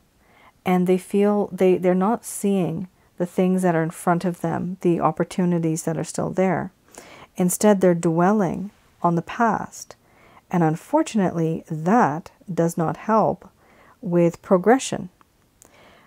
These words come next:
But eventually, I do see here, this person will recover from the type of feelings and emotions that they're suffering from. And what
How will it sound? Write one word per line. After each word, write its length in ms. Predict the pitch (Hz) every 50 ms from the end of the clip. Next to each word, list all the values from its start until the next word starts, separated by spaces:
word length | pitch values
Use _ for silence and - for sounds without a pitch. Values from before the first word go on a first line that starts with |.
| _ _ _
But 520 | 202 170 180 202 240 277 - - - - - _ _ _ _ _ _ _ -
eventually, 800 | 175 175 196 208 226 214 - - 196 185 170 170 170 170 - -
I 120 | - 165 160
do 180 | 175 175 180
see 220 | - - - 180 180
here, 400 | 180 - 170 160 151 151 160 175
this 160 | 165 165 -
person 460 | - - 175 170 - 180 175 165 156
will 340 | 160 160 160 160 190 240 - _ _ _ _ _ _ _ _ _ _ _ _ _ _ _ _ _ _ _ _ _ _ _ _ _ _ _ _ -
recover 600 | 190 190 185 - - 190 170 175 170 170 175 - _ _ _ _
from 320 | - - - 185 180 175
the 40 | 175
type 280 | - - 190 170 -
of 80 | 175 170
feelings 500 | - - 185 175 175 170 170 170 175 -
and 80 | 170 170
emotions 400 | 165 165 170 165 - 175 165 165
that 120 | 160 165
they're 80 | - 170
suffering 440 | - - 175 175 - - - - 170
from. 320 | - - - - 175 196 - _ _ _ _ _ _ _ _ _ _ _ _ _ _ _ - - - - - - - - _ _ -
And 360 | 190 185 185 180 180 180 180 -
what 520 | - 180 170 170 170 180 196 202 196 -